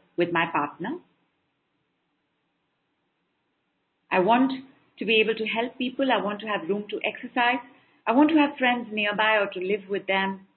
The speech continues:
and eat with them." And Vaishali says, "Also dizzy now." Did you, did you say it too often? So have water, Vaishali. Look at your feet for a few moments. Namita, which one? Three times.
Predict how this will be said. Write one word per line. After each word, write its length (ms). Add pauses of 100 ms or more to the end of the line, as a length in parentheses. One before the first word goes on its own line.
and 220
eat 240
with 160
them." 240 (220)
And 260 (300)
Vaishali 420
says, 220
"Also 260
dizzy 320
now." 160 (220)
Did 140
you, 160 (140)
did 140
you 140 (100)
say 200
it 100
too 140
often? 440 (300)
So 60
have 260
water, 560
Vaishali. 500 (320)
Look 160
at 120
your 180 (100)
feet 260 (160)
for 120
a 80
few 160
moments. 420 (3750)
Namita, 420
which 220
one? 280
Three 240
times. 280